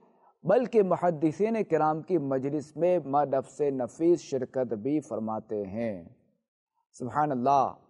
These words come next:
محدثین کرام کی کتنی پیاری عادت تھی کہ جب بھی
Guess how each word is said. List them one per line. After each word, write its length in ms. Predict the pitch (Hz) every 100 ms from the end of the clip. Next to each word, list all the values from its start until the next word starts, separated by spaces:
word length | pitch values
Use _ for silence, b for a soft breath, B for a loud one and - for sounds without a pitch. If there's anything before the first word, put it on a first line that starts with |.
| -
محدثین 640 | 110 143 143 147 160 156
کرام 360 | 139 131 143 135
کی 200 | 143 131
کتنی 400 | 208 - 196 170
پیاری 340 | 143 135 151 -
عادت 320 | 131 160 -
تھی 180 | 107 - _ _ _ _ _ _ _
کہ 80 | 151
جب 200 | 143 202
بھی 180 | 165